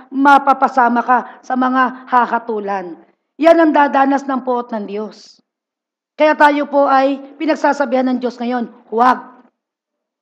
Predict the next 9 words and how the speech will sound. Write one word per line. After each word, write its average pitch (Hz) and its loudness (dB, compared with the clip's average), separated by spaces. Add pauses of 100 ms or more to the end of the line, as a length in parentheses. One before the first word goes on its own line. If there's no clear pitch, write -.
(280)
Kung 294 -2
sila'y 330 4
nagbibingo 392 4
araw-araw, 349 6 (360)
hindi 262 -4
ka 247 -6
dapat 240 -2
nakikibingo. 180 -10 (3750)
Amen? 330 2